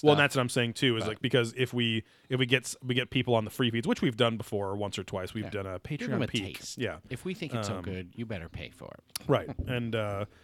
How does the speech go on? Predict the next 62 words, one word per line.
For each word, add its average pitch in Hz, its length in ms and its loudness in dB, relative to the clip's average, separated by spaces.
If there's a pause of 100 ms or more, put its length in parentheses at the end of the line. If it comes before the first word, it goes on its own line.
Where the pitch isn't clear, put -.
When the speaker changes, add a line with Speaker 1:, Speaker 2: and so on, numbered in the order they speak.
(200)
Speaker 1:
or 143 160 10
maybe 127 240 6
as 117 100 2
we 123 100 2
get 113 160 0
closer 117 500 2
to 107 240 -2
catching 117 440 0
up 110 120 -4
to 113 80 -8
the - 100 -6
current 107 300 -4
run 104 300 -2
of 98 440 -4
Ancient 101 320 -8
Aliens, 92 580 -8 (380)
then 120 280 6
for 110 200 -4
a 104 60 -4
few 107 220 -4
months 98 320 -4
we 104 80 -4
can, 85 140 -8 (100)
like, 95 240 -6
get - 160 -10
people 101 240 -10
used 95 220 -10
to 101 40 -8
Adventurous 92 360 -8
Speaker 2:
Right, - 60 -4
Speaker 1:
Ghosts, 165 260 2
Speaker 2:
yeah. 120 60 -2
Speaker 1:
see 98 40 -4
if 95 80 -12
they 98 100 -8
like 123 260 2
it, 127 120 -2
or 110 140 -4
if 95 100 -12
we 101 100 -8
have 92 100 -6
other 87 220 -6
ideas 85 300 -10
by 87 100 -10
that 80 160 -12
point. 85 300 -16 (340)
'Cause 123 100 0
that'll 135 160 2
probably 117 220 2
be 104 120 -2
about 98 180 -4
a 90 40 -10
year 90 320 -10
from 87 200 -10
now, 80 140 -12
I 78 100 -12
think, 92 200 -10
Speaker 2:
Yeah, 107 160 0
Speaker 1:
we'll - 160 -6
catch 78 100 -8
Speaker 2:
yeah. 85 100 -8
Speaker 1:
up. - 80 -16